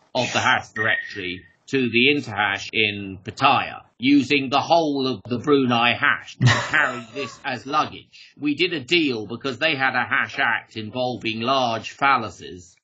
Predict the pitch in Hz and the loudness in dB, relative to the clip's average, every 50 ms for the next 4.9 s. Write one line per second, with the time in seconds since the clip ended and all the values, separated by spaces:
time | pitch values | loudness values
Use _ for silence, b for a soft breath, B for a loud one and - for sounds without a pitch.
0 | _ - 113 120 123 123 120 - 139 156 165 160 135 120 - 143 143 139 135 127 | _ -2 0 2 2 2 0 2 2 4 4 2 0 -4 -4 -2 -2 -2 -2 -4
1 | 123 - - - 123 135 143 131 123 123 120 113 - 131 117 120 127 131 123 120 | -8 -10 -14 -6 -2 0 2 2 2 0 -2 -6 -6 -6 -4 -2 -2 0 0 0
2 | 117 107 - - - - 135 135 131 120 110 - - - 90 82 95 98 95 98 | -2 -4 -6 -8 -2 0 2 2 2 0 -4 -8 -12 -14 -14 -12 -12 -14 -16 -18
3 | - _ _ _ - - - - - - 117 120 120 117 - - _ 123 143 156 | -20 _ _ _ -12 -8 -6 -6 -6 -2 0 0 0 0 -2 -6 _ -2 0 2
4 | 156 147 135 123 110 135 135 131 131 123 123 120 120 - - 127 120 117 | 2 0 0 -2 -4 -4 -2 -2 -2 -2 -2 -4 -6 -8 -4 -4 -2 -2